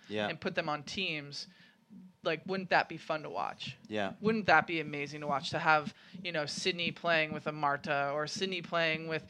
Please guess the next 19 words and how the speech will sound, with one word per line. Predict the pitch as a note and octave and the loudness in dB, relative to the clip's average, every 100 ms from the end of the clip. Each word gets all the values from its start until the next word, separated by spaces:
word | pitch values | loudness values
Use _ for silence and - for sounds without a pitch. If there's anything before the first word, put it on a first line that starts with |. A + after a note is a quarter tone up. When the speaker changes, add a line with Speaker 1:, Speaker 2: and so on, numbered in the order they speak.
| F3+ - - | -12 -14 0
Speaker 2:
other | E3+ E3+ | 2 2
players | D#3+ E3 D#3 D3 | 2 2 2 0
from | E3 | -6
around | D#3 D#3 D#3 | 0 0 0
the | |
world | D3+ D#3 D3 | -2 0 0
or | D3+ | -2
myself | D3+ C#3+ - E3 D3+ | -2 -2 2 0 0
included? | D#3 D#3+ D#3+ D3+ | -8 -6 -4 -4
And | D3 D3+ D3 - - - | -4 -8 -14 -20 -20 0
I | D#3+ | 2
just, | F3 D#3+ - - | 2 -2 -6 2
that, | F3 D3 E3+ | 6 6 8
that | F3+ F3+ | 10 10
gets | F3+ - | 6 0
me | E3 | -6
excited, | D3+ - D3 C#3+ C#3+ | -8 -4 -4 -4 -6
you | E3 | -8
know? | D#3 D3 | -6 -6